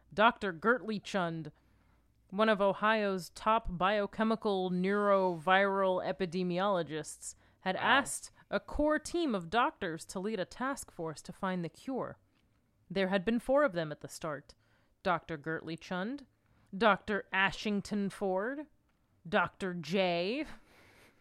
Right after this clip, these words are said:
Speaker 1: fake name.
Speaker 2: Doctor J.
Speaker 1: And
Speaker 2: Doctor J.
Speaker 1: And Doctor Wobble.
Speaker 2: Doctor Wobble.
Speaker 1: Then, slowly, the virus had spread across the globe.
Speaker 2: I want to play Doctor Wobble in the, uh,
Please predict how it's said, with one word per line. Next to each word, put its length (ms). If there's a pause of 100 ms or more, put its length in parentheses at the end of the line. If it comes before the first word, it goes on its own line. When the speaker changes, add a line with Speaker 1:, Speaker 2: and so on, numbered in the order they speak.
Speaker 1:
fake 380
name. 320 (140)
Speaker 2:
Doctor 420
J. 600 (300)
Speaker 1:
And 340
Speaker 2:
Doctor 340
J. 580
Speaker 1:
And 280
Doctor 460
Wobble. 640 (1200)
Speaker 2:
Doctor 380 (200)
Wobble. 640 (1040)
Speaker 1:
Then, 440 (340)
slowly, 640 (240)
the 120
virus 580
had 180
spread 340
across 440
the 120
globe. 580 (280)
Speaker 2:
I 120
want 140
to 60
play 220
Doctor 420
Wobble 480
in 160
the, 280
uh, 140